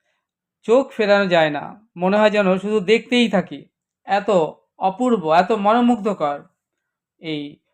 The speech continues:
প্রেম মন্দিরটি। আপনারা এখন দেখছেন বৃন্দাবনের সেই অনিন্দ সুন্দর প্রেম মন্দির। আমার পেছনে ওয়ালগুলো আপনারা একটু ভালো করে লক্ষ্য করলেই দেখতে পাবেন যে কালার কি অপূর্ব লাগছে দেখতে।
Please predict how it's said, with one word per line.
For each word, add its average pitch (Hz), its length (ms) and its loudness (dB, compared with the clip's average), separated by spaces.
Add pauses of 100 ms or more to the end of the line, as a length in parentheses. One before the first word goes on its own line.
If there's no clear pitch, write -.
(260)
প্রেম 247 280 0
মন্দিরটি। 202 500 -4 (560)
আপনারা 208 320 2 (120)
এখন 226 220 -4
দেখছেন 196 420 -4 (840)
বৃন্দাবনের 196 760 4 (340)
সেই 151 240 -10 (640)
অনিন্দ 208 380 0
সুন্দর 180 340 -2 (140)
প্রেম 180 260 0
মন্দির। 185 340 -2 (480)
আমার 202 300 2
পেছনে 196 360 -4
ওয়ালগুলো 185 500 2
আপনারা 175 380 2 (240)
একটু 180 220 -10
ভালো 185 280 2
করে 202 180 -2 (260)
লক্ষ্য 185 280 0
করলেই 196 360 -2
দেখতে 180 240 -6
পাবেন 160 400 -2
যে 180 100 -4 (140)
কালার 165 340 0 (580)
কি 247 40 -6 (160)
অপূর্ব 247 400 0
লাগছে 196 360 2
দেখতে। 170 360 -6